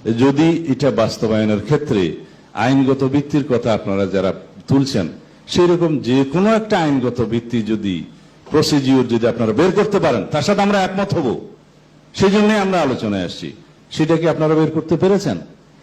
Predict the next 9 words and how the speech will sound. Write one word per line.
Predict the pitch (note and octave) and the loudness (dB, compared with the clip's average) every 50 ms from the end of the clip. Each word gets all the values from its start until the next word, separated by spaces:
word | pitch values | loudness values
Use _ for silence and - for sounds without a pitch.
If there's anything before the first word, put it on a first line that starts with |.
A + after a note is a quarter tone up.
| - - - | -20 -8 -2
আজকে | G#2+ B2 B2+ - - E3 D3+ | -2 -2 0 0 0 0 2
যে | D3 D#3 D3 | 2 0 0
কাগজটা | D#3 D3+ C#3 C#3 D3 C#3 C#3+ - F3 | 0 0 0 0 0 -2 -2 -2 -4
দিয়েছেন, | E3+ D#3 E3+ F3+ F3 F3 C#3+ B2+ C3+ | -2 0 0 0 0 0 0 -2 -2
আহ, | C#3+ - - - - - - _ _ _ - - A#2+ B2+ C3 | -4 -6 -12 -20 -20 -20 -20 _ _ _ -4 0 2 2 2
ঐকমত্য | C3+ C3 - D3 C3+ C#3 B2+ C#3 C3 | 2 0 0 0 0 0 0 -2 -2
কমিশনের | A#2+ C3 C3 B2+ - - C#3 C#3 C3+ - - | 0 0 0 0 0 0 0 0 0 0 -2
পক্ষ | B2 A#2 - C#3 | -2 -2 -2 -2
থেকে, | B2+ C3+ A#2 G2+ G#2 A#2+ - | 0 -2 -2 -2 -2 -4 -4